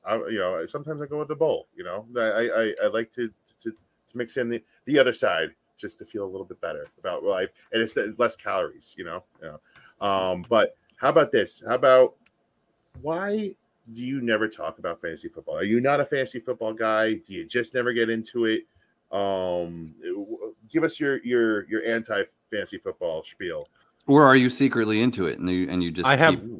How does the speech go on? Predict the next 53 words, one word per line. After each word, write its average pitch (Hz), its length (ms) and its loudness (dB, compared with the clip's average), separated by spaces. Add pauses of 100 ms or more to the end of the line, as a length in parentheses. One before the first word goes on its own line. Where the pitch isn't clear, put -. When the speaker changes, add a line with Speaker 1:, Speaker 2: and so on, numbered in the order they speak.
(460)
Speaker 3:
one 127 320 0
league, 113 280 2
and 92 100 -4
it's 95 160 -6
called 104 300 2
the 92 100 -2
Cayman 98 400 -2
Cup. - 320 -10 (600)
Speaker 1:
Mm. 220 300 -6
Speaker 3:
And - 20 -16 (100)
it's, 82 160 -14
well, 85 280 -6 (120)
people 92 160 -4
are 87 60 0
like, - 100 -6
"Oh, 165 240 8
what 98 140 2
does 113 140 0
that 127 180 2
mean?" 82 240 -14 (840)
Speaker 2:
Ooh, - 40 8
Speaker 3:
Uh, 160 140 8
Speaker 2:
what 98 60 6
does 113 120 -2
Speaker 3:
a - 20 4
Speaker 2:
that 123 60 6
Speaker 3:
lot 135 60 6
Speaker 2:
mean? 135 40 4
Speaker 3:
of 139 60 0
my 139 120 4
friends 160 320 2
Speaker 1:
Yeah, 208 60 0
Speaker 3:
from 127 80 -2
Speaker 1:
yeah. 117 60 2
Speaker 3:
high 147 100 4
school 123 240 -6
were 107 120 0
from 117 160 -6
the 107 80 -2
Cayman 123 300 -2
Islands. 117 580 -4 (680)
Um, 220 140 -2
Speaker 1:
Interesting. 90 400 -6
Speaker 3:
and 98 100 -4
we've 117 160 2
just 135 260 2
came 131 260 2
th-, 139 120 -4
we've 135 220 2
kept 156 200 6
the 147 80 2
same 143 300 0
league 139 340 0